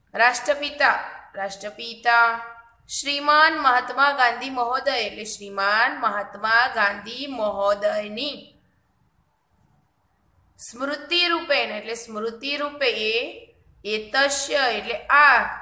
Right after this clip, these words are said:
મંદિરસ્ય એટલે મંદિરનું, નિર્માણમ અભવત નિર્માણ કરવામાં આવ્યું છે,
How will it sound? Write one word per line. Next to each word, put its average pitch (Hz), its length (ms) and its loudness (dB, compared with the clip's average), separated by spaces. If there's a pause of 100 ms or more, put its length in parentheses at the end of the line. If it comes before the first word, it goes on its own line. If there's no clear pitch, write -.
(320)
મંદિરસ્ય 277 640 0
એટલે 220 120 -4
મંદિરનું, 240 800 -4 (360)
નિર્માણમ 214 840 2
અભવત 254 460 2
નિર્માણ 233 420 0
કરવામાં 277 500 4
આવ્યું 262 220 0
છે, - 560 -6